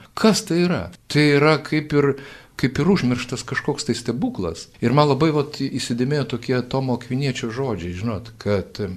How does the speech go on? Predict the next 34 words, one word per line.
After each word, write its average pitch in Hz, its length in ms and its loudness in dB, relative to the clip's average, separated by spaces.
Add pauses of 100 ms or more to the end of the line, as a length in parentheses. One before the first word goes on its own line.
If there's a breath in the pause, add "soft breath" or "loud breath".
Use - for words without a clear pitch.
(120)
jisai - 280 -6
kaip, - 280 -8
e, 95 160 -8 (240)
vienas 92 360 -6
iš 87 120 -10
didžiausių 90 520 -2
mokyklos, 87 600 -6
ma-, 98 160 2
ma-, 98 360 -4 (140)
<laughs> 123 220 -2
mokyklos, 117 520 -2
sakau, 101 200 0
bažnyčios 113 480 2
mokytojų, 127 580 4 (100)
jisai 156 240 0
pasakė 147 360 0
tokią 131 260 0
labai 139 300 2
įdomią 127 400 2
frazę, 90 500 -2 (500 soft breath)
kad, 143 400 2
e, - 720 -10
jaunam 117 560 2
žmogui, 110 680 2
vat, 95 200 -6
kai, 120 240 -2
e, 104 320 -2 (480)
žinot, 113 320 -4
vat, - 240 -8
kai 110 160 -2
jam 123 240 -2
tenka 131 320 -4
gyvenime 107 560 -4
rinktis, - 800 -4